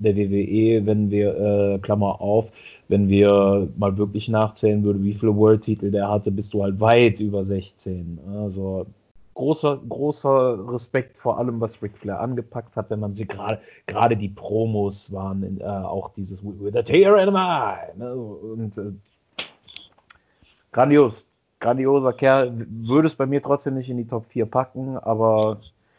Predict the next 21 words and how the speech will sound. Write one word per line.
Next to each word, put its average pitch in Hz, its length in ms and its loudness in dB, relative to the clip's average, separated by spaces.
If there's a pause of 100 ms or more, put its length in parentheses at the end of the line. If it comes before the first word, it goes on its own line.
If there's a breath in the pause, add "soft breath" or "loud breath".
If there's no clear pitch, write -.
(160)
das 107 140 -6
ist - 60 -12
ja 113 120 0
auch 107 140 -2
dann 107 220 -2
immer, 110 280 -2
man 107 280 -6
kann 113 160 -4
so 113 100 0
objektiv 113 400 -6
an 110 120 -4
die 104 60 -4
Sache 107 360 -6
rangehen, 104 420 -4
wie 104 80 -8
man 98 240 -8
will. 117 480 -4
Es - 160 -16
gibt - 220 -14
so 104 260 -10
große, 110 480 -4